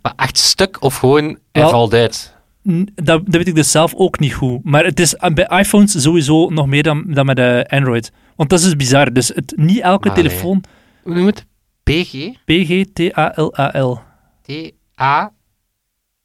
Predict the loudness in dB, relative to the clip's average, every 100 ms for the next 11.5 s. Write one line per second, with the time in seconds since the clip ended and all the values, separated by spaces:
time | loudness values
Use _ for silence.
0 | _ -6 -4 -6 -8 -8 -10 -12 _ _
1 | _ _ _ _ _ _ -6 -4 0 2
2 | 2 0 -6 -12 -12 -10 -6 -6 -6 -8
3 | -8 -10 -20 _ _ -6 -2 0 -2 _
4 | _ _ _ _ _ _ _ _ _ _
5 | _ _ _ -16 -10 -6 -8 -6 -6 -6
6 | -8 -14 _ _ _ _ _ _ _ _
7 | _ -4 2 4 4 4 4 6 4 4
8 | 0 -6 _ _ _ _ _ _ _ -14
9 | -12 -12 -12 -16 -20 -20 -20 -20 -20 -16
10 | -16 -16 _ _ _ _ _ _ _ _
11 | _ _ _ -6 -4